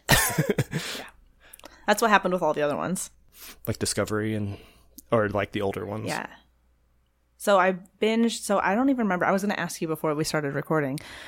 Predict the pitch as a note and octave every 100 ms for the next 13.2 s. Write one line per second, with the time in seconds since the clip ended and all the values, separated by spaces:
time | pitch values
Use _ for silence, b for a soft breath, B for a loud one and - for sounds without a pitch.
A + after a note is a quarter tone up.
0 | B - F#3 F#3 F3+ E3+ F3+ A3 G#3+ F#3
1 | F3 - F#3 D#3+ D#3 - E3+ D#3 D#3 E3
2 | F3 E3+ F3 E3+ D#3+ E3+ F3 E3+ - D#3+
3 | D3 C#3 C3+ - _ _ _ _ _ -
4 | E3+ - E3 E3+ F3 E3+ - D#3 - -
5 | E3 C#3 D3 C#3+ C#3 D3 - - _ _
6 | _ - D#3+ - - F#3 F3 E3+ D#3+ -
7 | E3 D3+ - D3+ D3 - E3+ D#3 D#3+ -
8 | b b b b _ _ _ - E3+ E3
9 | - D#3+ E3 E3 D#3+ D3+ C#3 C3 E3+ G3+
10 | - E3+ F3 - - E3 E3 D#3+ D#3+ C#3+
11 | - C#3+ - D#3+ F3 C#3 A#4 - E3 G3+
12 | A3+ A3 A3+ - F#3+ F#3 F3+ E3 E3 -
13 | - -